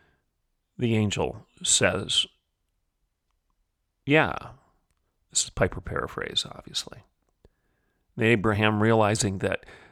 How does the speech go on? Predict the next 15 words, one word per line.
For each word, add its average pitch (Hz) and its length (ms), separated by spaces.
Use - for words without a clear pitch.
"Well, 110 300
I 110 120
don't 113 120
know 110 80
if 110 80
there 107 100
are - 20
fifty 113 360
there," 104 340
says, 101 220
"How 110 100
about 113 380
forty? 92 360
How 113 120
about 113 360